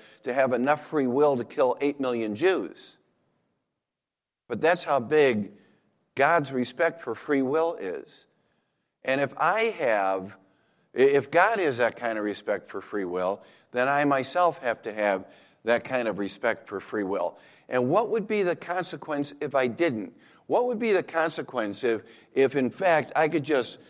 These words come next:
claim this and my kids would, would get saved, my kids would live under the lordship of Christ because I prayed? Well, then I might be, uh, I might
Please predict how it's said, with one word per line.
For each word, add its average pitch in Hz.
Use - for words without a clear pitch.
claim 196
this 170
and 117
my 107
kids 160
would, 110
would 107
get 104
saved, 151
my 101
kids 139
would 123
live 135
under 131
the 107
lordship 123
of 95
Christ 131
because 117
I 113
prayed? 107
Well, 123
then 135
I 131
might 131
be, 120
uh, 104
I 113
might 123